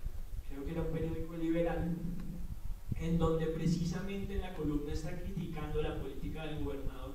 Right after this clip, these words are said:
Álvaro Uribe, y en donde en esa columna él explica que muy posiblemente eso va a llevar a violaciones a los derechos humanos y al derecho internacional humanitario.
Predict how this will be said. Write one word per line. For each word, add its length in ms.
Álvaro 380
Uribe, 400
y 100
en 120
donde 240
en 60
esa 200
columna 760
él 120
explica 560
que 100
muy 200
posiblemente 840
eso 220
va 100
a 60
llevar 340
a 80
violaciones 560
a 60
los 160
derechos 380
humanos 460
y 40
al 140
derecho 280
internacional 720
humanitario. 520